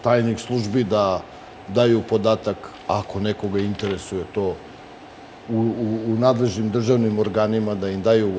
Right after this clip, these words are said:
o, operativan, operativni podatak sa kojima eventualno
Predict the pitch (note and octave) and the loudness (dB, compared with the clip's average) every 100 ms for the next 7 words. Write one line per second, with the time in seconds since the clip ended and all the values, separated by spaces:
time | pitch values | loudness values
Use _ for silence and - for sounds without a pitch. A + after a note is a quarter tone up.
0 | D2+ F#2 G2+ - A2+ A#2+ G#2+ - G2 F#2+ | -4 -2 0 2 2 2 -2 -2 -2 -2
1 | F2 - A#2+ A#2+ C3 A2+ - G#2+ G2 G#2+ | -6 -6 -4 0 2 0 -2 -4 -2 -2
2 | G2 G#2+ - A#2 B2+ - - - - - | 0 0 0 -2 -2 -10 -16 -18 -18 -18
3 | - - - - - A#2 C3 B2+ B2 A#2+ | -18 -18 -14 -4 2 4 8 10 10 8
4 | B2+ A#2+ A#2 A2 G#2+ A2 G#2+ | 8 8 6 4 4 4 2